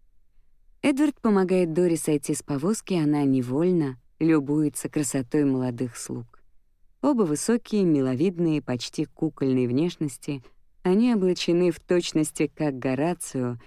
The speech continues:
и приехавший сегодня утром в магазин слуга в шалфейно-зелёное с головы до ног. Леди Латимер, похоже, доставляет удовольствие украшать себя не только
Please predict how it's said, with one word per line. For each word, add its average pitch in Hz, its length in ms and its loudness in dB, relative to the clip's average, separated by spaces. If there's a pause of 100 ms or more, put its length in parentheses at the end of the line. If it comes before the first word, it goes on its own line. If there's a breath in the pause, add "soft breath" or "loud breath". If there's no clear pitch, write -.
(220 soft breath)
и 202 160 2
приехавший 143 800 0
сегодня 127 600 0
утром 131 380 -2
в 123 60 -4
магазин 127 480 0
слуга 127 500 -2 (380 soft breath)
в - 40 -8
шалфейно-зелёное 156 1120 2
с 139 60 -6
головы 131 400 0
до 123 140 -2
ног. - 280 -8 (600)
Леди 214 300 2
Латимер, 269 580 2
похоже, 208 480 -2
доставляет 175 720 0 (240)
удовольствие 165 840 -2
украшать 143 560 -2
себя 143 480 -2 (360 soft breath)
не 165 200 4
только 190 520 -2